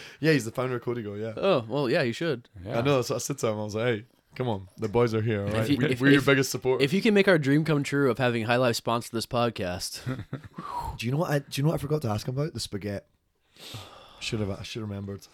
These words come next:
Speaker 2: Just for all of you people that, as summer is approaching, as we have six inches of snow crawling through Chicago, um, <laughs>
Speaker 1: <laughs>
Speaker 2: if you haven't had a spaghetti, yeah, it, wow, this is the time to start drinking 'em. Just, uh, take a High Life bottle, has to be a glass bottle,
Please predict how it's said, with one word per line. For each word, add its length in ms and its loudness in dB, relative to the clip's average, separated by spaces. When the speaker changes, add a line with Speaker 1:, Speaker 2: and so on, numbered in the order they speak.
Speaker 2:
Just 220 -2
for 160 0
all 80 4
of 60 -2
you 80 -4
people 340 -4
that, 280 0
as 100 0
summer 300 0
is 100 -2
approaching, 540 -4
as 140 -6
we 80 -4
have 120 -2
six 200 -4
inches 220 -8
of 80 -4
snow 300 0
crawling 420 -4
through 160 -6
Chicago, 500 -4
um, 380 -2
<laughs> 640 -4
Speaker 1:
<laughs> 460 -16
Speaker 2:
if 80 -10
you 80 0
haven't 180 2
had 60 2
a 40 0
spaghetti, 720 0
yeah, 280 -6
it, 240 -8
wow, 460 -8
this 240 -4
is 160 -4
the 360 2
time 220 -2
to 60 -4
start 220 -2
drinking 280 -4
'em. 200 -10
Just, 240 -4
uh, 100 4
take 300 -2
a 420 2
High 160 0
Life 320 4
bottle, 400 0
has 220 0
to 60 -14
be 120 0
a 40 2
glass 280 0
bottle, 360 -2